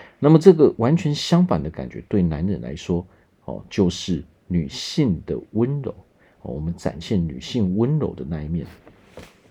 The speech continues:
那么我们要独-，如何去展现我们的独特魅力呢？也就是说，我们的思维要先改变一下，我们要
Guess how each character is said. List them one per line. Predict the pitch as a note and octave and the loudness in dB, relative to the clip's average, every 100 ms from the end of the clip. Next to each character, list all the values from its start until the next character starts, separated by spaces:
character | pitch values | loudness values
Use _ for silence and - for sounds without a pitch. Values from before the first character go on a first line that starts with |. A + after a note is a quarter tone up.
| _ _ _ - - - - - | _ _ _ -20 -20 -20 -20 4
那 | F3 | 10
么 | E3 | 10
我 | |
们 | B2 D#3 | 10 8
要 | |
独-， | E3 B2 - | 6 0 0
如 | - D#3 | 4 4
何 | G3+ A#2 | 6 6
去 | A2 - B2 F2 - _ _ | 4 0 -2 -2 -10 _ _
展 | - G2 | 0 0
现 | F#2 D3+ | 4 4
我 | |
们 | F2+ | 4
的 | F2 - | 0 0
独 | E2+ | -4
特 | F2 D#3 | 0 2
魅 | A#2+ A#2+ G#2 | 2 0 0
力 | F#2 | 0
呢？ | D2 A#1 | -2 -6
也 | - G2+ | -2 4
就 | D#3+ | 6
是 | D#3 | 6
说， | - C#3+ - - - - | 4 2 0 -16 -20 -4
我 | A2 | 4
们 | A2+ A#2 | 6 6
的 | A2+ G#2+ G2+ - _ | 6 4 4 -8 _
思 | - - - F#3+ | -18 -10 2 6
维 | C3+ A#1+ | 6 4
要 | G2 | 0
先 | A#2+ A#2 C#3+ _ _ _ _ _ _ _ _ _ _ | -2 -6 -8 _ _ _ _ _ _ _ _ _ _
改 | - D#2+ | -2 0
变 | - G2 | 0 0
一 | F2+ | 0
下， | - F2+ - _ _ | -2 -6 -10 _ _
我 | - F#2 | -6 0
们 | G2 G2+ G#2+ | 2 2 4
要 | C3+ G2+ | 2 2